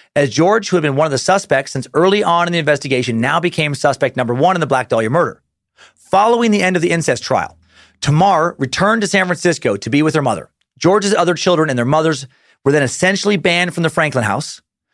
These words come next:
And then L A P D planned a surveillance operation on the Franklin house.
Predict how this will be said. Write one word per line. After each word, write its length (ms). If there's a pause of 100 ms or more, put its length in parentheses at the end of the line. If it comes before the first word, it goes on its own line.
(360)
And 140
then 220
L 140
A 100
P 180
D 360 (100)
planned 180
a 20
surveillance 480
operation 520
on 60
the 60
Franklin 300
house. 300